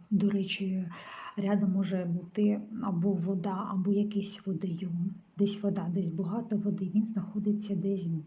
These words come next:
біля води. Це по-перше. Ну, можливо, будинок біля озера, біля води, біля моря, там є вода.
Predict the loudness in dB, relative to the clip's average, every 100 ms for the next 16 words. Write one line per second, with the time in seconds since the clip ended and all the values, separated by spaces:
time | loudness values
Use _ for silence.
0 | 2 4 4 2 0 -4 -6 -10 -14 -20
1 | _ _ -6 -4 -2 -4 -6 -8 -10 -12
2 | -16 -20 -18 -18 -16 -20 -4 2 4 4
3 | 2 2 -2 2 4 6 6 4 2 0
4 | -2 -4 -6 -8 -12 -14 -18 -20 -14 -6
5 | -2 -2 -2 -2 0 0 2 0 -2 -2
6 | 0 0 -4 -4 -2 0 0 -2 -4 -8